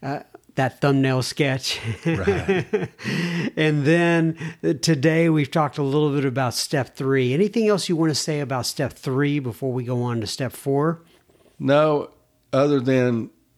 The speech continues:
Speaker 2: you know, I had done the first three steps in church, basically. You know, I knew without God I was nothing, and go down the aisle and rededicate or get saved or whatever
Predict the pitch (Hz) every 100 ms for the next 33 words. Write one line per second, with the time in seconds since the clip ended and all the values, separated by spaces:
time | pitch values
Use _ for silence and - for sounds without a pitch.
0 | _ _ - 135 123 113 123 120 110 117
1 | 98 113 110 - 113 104 - 107 101 101
2 | 90 110 101 - - 92 - - 87 92
3 | - _ - _ _ _ _ _ - -
4 | 101 85 87 95 107 107 95 104 98 107
5 | 110 107 95 87 98 113 - 120 113 87
6 | 85 _ _ _ - _ _ _ 90 101
7 | 110 113 104 101 110 113 117 98 90 101
8 | 107 113 117 - 117 113 110 90 87 113
9 | - 113 110 95 101 107 110 110 113